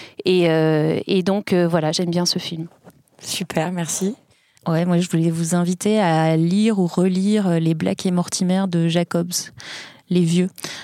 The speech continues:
Speaker 3: Parce que, euh, si vous les relisez, moi, ça, je les ai lus, moi, tout, enfin, ouais, pendant mon enfance, j'ai rég-,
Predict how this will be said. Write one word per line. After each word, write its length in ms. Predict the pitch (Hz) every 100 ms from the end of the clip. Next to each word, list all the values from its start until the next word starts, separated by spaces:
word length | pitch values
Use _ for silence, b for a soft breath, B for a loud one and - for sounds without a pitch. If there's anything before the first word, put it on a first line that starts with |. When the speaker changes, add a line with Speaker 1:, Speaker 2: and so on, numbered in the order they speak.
| B _
Speaker 3:
Parce 260 | 180 -
que, 160 | - -
euh, 420 | 170 170 165 165
si 240 | 160 - 185
vous 140 | 175
les 260 | 165 165 160
relisez, 500 | 175 180 165 165 247
moi, 160 | 170
ça, 160 | 147 - - - -
je 120 | 185
les 300 | 170 165 160
ai 20 |
lus, 180 | 165 185
moi, 200 | 208 185 - -
tout, 140 | - 196
enfin, 440 | 180 - 165 156
ouais, 140 | 160 220
pendant 260 | 196 175
mon 160 | 180 175
enfance, 420 | 170 - 185 220
j'ai 180 | 170 160
rég-, 220 | 160 165